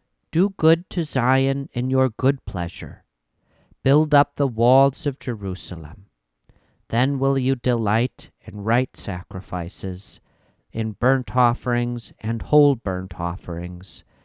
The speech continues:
Then bulls will be offered on your altar. Shall we pray?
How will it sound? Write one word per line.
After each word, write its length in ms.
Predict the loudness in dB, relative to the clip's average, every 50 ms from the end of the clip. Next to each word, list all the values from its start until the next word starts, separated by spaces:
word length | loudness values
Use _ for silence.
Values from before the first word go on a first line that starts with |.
| _ _ _ _ _ _ _ _
Then 340 | -2 -2 0 -2 -2 -6 -2
bulls 640 | 0 2 4 4 4 2 0 -2 -6 -8 -10 -12 -16 -20 _ _ _ _
will 200 | -6 -4 -4 -4
be 200 | -2 -4 -4 -4 -4 0
offered 720 | 2 4 4 4 2 0 -6 -8 -8 -8 -8 -10 -14 -20 _ _ _ _ _ _ _ _
on 260 | -6 -6 -4 -4 -4
your 220 | -4 -2 -2 -4 -4
altar. 600 | -4 -2 -2 -2 -4 -6 -12 -18 -18 -18 -20 -20 _ _ _ _ _ _ _ _ _ _ _ _ _ _ _ _ _ _ _ _ _ _ _ _ _ _ _ _ _ _ _
Shall 340 | _ -8 -4 -2 0 0 0
we 120 | 0 -2
pray? 540 | -2 -4 -4 -2 -2 -2 -4 -6 -10 -16